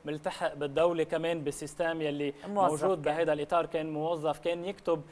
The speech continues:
Speaker 1: باسم مستعار.
Speaker 2: نعم.
Speaker 1: قد إيه كمان الواحد لما يكون بهيدا الجو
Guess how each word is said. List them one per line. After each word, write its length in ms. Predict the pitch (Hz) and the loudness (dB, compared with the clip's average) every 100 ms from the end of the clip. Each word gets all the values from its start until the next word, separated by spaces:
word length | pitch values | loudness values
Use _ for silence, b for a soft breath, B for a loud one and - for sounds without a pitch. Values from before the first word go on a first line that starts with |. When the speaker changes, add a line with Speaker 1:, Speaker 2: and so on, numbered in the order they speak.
| B B - | B B -18
Speaker 1:
باسم 680 | 165 151 165 190 - 151 | -10 -2 -2 -2 -2 -2
مستعار. 500 | 151 - 160 139 151 | -4 -4 -2 2 4
Speaker 2:
نعم. 220 | 202 135 147 - | 4 0 -2 -6
Speaker 1:
قد 180 | 151 190 | -2 2
إيه 120 | 233 | 2
كمان 400 | 226 170 196 185 | 2 0 0 0
الواحد 360 | 151 175 180 | -2 -2 -2
لما 160 | 156 147 | -4 -4
يكون 300 | 143 208 202 | -2 -2 0
بهيدا 320 | 151 151 143 | -2 -2 -2
الجو 440 | 139 135 143 147 | -4 -2 -2 -2